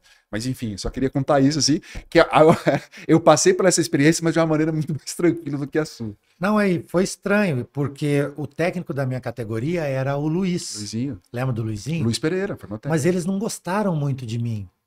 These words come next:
Speaker 1: Ah.
Speaker 2: E o técnico da categoria de cima era o Afonso, lembra?
Speaker 1: Sim,
Speaker 2: Bravo,
Speaker 1: Afonso.
Speaker 2: falecido Afonso.
Speaker 1: Afonso Arche, acho que era o sobrenome, né?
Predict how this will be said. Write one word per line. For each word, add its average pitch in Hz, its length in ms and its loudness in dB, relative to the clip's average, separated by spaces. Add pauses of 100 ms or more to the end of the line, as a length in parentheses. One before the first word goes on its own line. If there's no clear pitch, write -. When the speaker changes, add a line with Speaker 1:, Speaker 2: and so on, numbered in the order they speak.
(120)
Speaker 1:
Ah. 175 100 -16 (600)
Speaker 2:
E 139 80 -2
o 151 60 -2
técnico 165 400 -4
da 160 100 -2
categoria 147 480 -2
de 143 60 -8
cima 175 180 -4
era 190 100 0
o 208 40 2
Afonso, 170 720 -2
lembra? 120 300 -4
Speaker 1:
Sim, 80 100 -20
Speaker 2:
Bravo, 95 300 -2 (120)
Speaker 1:
Afonso. 143 120 2
Speaker 2:
falecido 113 560 -8
Afonso. 110 580 -12 (340)
Speaker 1:
Afonso 139 440 -8
Arche, 113 280 -6
acho 95 100 -8
que - 80 -12
era 92 60 -8
o - 20 -12
sobrenome, 95 340 -8
né? 110 100 -2